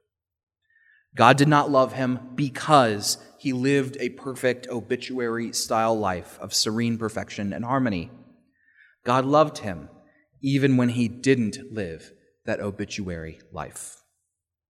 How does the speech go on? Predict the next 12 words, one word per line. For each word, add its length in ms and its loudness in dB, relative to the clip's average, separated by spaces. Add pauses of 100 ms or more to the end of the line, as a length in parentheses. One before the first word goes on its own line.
(580)
And 140 -6
the 60 -2
story 420 8
of 140 4
a 80 4
wildly 600 4
imperfect 540 2
person 400 0
believing 400 0
in 80 -2
God's 260 0
promises 600 -6